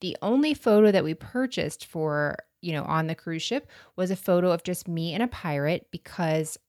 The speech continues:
I looked really cute in the photo, so I wanted to buy that. Um, my husband was not in it. And the last one is I won a cruise to see my favorite band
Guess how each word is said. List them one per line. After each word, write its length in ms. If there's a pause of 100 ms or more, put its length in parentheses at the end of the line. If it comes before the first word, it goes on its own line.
(280)
I 260
looked 320
really 160
cute 240
in 60
the 80
photo, 380
so 120
I 80
wanted 280
to 60
buy 200
that. 320 (480)
Um, 100
my 80
husband 300
was 100
not 160
in 160
it. 140 (360)
And 480 (160)
the 360
last 420
one 240
is 580 (140)
I 300
won 320
a 60
cruise 680
to 160
see 120
my 140
favorite 380
band 420